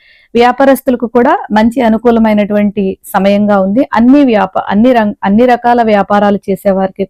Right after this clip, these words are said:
కూడా వారు చేసే వ్యాపారాలు లాభకరంగా ఉంటాయి. విద్యార్థులకు అంత అనుకూలమైనటువంటి సమయంగా లేదు,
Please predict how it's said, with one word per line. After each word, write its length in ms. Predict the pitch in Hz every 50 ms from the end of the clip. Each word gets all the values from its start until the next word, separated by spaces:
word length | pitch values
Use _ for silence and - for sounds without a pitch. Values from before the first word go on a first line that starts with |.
| -
కూడా 180 | 202 214 277 427 - _ _ _ _ _ _ _
వారు 180 | - 240 240 233
చేసే 300 | 233 247 240 240 - 262 233
వ్యాపారాలు 560 | 226 226 214 214 208 - 214 214 214 233 262 254 214
లాభకరంగా 640 | 202 196 190 226 220 - 220 208 202 202 196 202 202 196
ఉంటాయి. 300 | 190 185 185 - - 403 - _ _ _ _ _ _ 233
విద్యార్థులకు 600 | 247 214 269 294 302 254 - 311 285 285 - 349 381 339
అంత 180 | 240 226 226 226
అనుకూలమైనటువంటి 880 | 214 214 220 - 240 233 240 233 233 226 220 220 208 220 214 208 196 214
సమయంగా 520 | - - 208 196 190 196 190 190 190 196 196
లేదు, 300 | 190 185 180 175 208